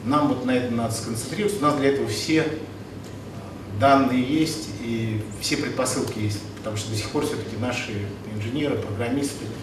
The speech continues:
по себе могу сказать, считаются все-таки одним из, ну, лучших в пра-, в плане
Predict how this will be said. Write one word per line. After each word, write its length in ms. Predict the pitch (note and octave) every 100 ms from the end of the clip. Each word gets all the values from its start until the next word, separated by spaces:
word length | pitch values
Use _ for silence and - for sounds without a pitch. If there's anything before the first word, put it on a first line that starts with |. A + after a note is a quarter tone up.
| - -
по 60 | G#2+
себе 260 | G2+ B2 A#2+
могу 260 | G2+ G2 -
сказать, 300 | - A2 C3 - - - - -
считаются 440 | - - B2 A#2 -
все-таки 360 | - G#2 -
одним 300 | G#2+ G#2+ G#2 G2+ G2+ - - - - - -
из, 200 | G2+ G2+ - - - - G#2+
ну, 80 | A2 G2 F#2+ G#2
лучших 240 | B2+ B2 -
в 220 | - -
пра-, 120 | G#2+
в 120 | G2+ G2+
плане 340 | A2 A2 G#2